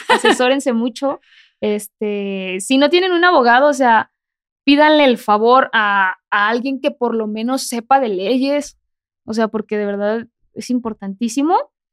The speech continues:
Y tres, pues es una carrera sumamente difícil, tienen que tener a veces un carácter muy frío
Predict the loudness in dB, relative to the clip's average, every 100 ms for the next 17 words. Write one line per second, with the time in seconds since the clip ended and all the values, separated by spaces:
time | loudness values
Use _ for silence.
0 | _ _ _ _ -4 -2 0 0 -2 -2
1 | -2 -4 -6 -8 _ 2 4 4 0 -6
2 | -4 -4 -4 _ -2 0 2 2 2 2
3 | 2 2 0 2 0 -2 -4 -4 -4 -6
4 | -4 -2 -2 -2 -4 -4 -4 -6 -10 _
5 | _ _ _ _ _ _ _ _ 0 2
6 | 0 -2 -4 -2 0 0 0 -6 -4 -2
7 | 0 2 0 -4 -10 -10